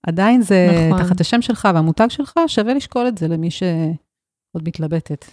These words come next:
Speaker 2: כן, לא, גם אני חושבת שאת יודעת, זה כל עסק בהתחלה קשה.
Speaker 1: נכון.
Speaker 2: אה, קשה להתניע, וזה לוקח זמן, זה, אז, זאת אומרת,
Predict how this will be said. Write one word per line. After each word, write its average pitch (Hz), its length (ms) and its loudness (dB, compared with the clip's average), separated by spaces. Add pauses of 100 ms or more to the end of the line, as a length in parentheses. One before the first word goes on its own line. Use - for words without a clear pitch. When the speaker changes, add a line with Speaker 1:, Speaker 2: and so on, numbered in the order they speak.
Speaker 2:
כן, 277 380 2
לא, 302 200 2
גם 208 140 2
אני 196 140 0
חושבת 214 400 0
שאת 370 200 0
יודעת, 453 240 2
זה 196 120 0 (280)
כל 247 180 2
עסק 262 220 0
בהתחלה 196 480 0
קשה. 185 480 0 (120)
Speaker 1:
נכון. 160 360 -2 (120)
Speaker 2:
אה, 190 200 0
קשה 214 280 0
להתניע, 175 720 0
וזה 175 260 0
לוקח 202 400 2
זמן, 180 520 0
זה, 175 380 -2
אז, 175 240 -4 (520)
זאת - 160 -10
אומרת, 190 280 -2